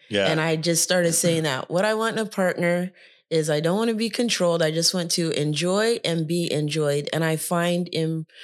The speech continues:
Speaker 2: previous relationships, which I love with you, is there's no competition and
Speaker 1: Mm.
Speaker 2: you're not,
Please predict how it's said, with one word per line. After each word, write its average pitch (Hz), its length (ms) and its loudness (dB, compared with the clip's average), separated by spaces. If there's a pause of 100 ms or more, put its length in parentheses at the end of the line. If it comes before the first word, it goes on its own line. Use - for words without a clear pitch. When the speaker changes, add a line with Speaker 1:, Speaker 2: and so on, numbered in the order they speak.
(260)
Speaker 2:
previous 202 540 2
relationships, 175 840 0
which 170 200 -2
I 160 140 2
love 180 580 0
with 190 260 -2
you, 175 460 -2 (440)
is 160 600 0 (280)
there's 175 220 2
no 180 200 2
competition 247 1160 -2 (640)
and 185 220 2
Speaker 1:
Mm. 185 40 2
Speaker 2:
you're 185 160 2
not, 202 480 0